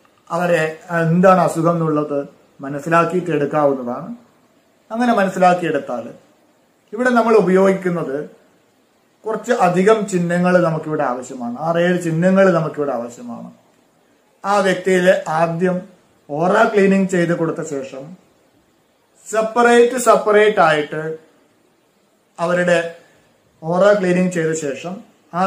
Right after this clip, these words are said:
വ്യക്തിക്കുള്ള മണിപൂര ചക്രത്തില് സെപ്പറേറ്റ് ആയിട്ട്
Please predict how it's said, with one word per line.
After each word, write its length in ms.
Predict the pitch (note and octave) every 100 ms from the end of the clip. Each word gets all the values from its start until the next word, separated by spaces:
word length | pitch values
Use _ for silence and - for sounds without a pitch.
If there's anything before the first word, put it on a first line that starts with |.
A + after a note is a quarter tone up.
| F3+
വ്യക്തിക്കുള്ള 600 | E3 E3 E3+ F3 E3+ D#3+ D#3 D#3 - _ _ E3
മണിപൂര 560 | F3 G3+ A#3 A#3 A#3 A#3
ചക്രത്തില് 600 | F#3+ E3+ F3+ E3 F3 D#3+ D3+ - _ _ _ _ _ _ _ _ _ _ -
സെപ്പറേറ്റ് 540 | G3 F#3 G#3 A3 A3 G#3+
ആയിട്ട് 180 | G3